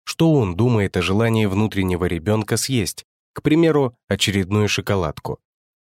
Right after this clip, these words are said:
Разумно ли есть её сейчас и как это скажется в дальнейшем?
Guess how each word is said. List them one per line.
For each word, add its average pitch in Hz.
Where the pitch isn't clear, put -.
Разумно 110
ли 90
есть 113
её 92
сейчас 107
и 131
как 170
это 151
скажется 131
в 101
дальнейшем? 82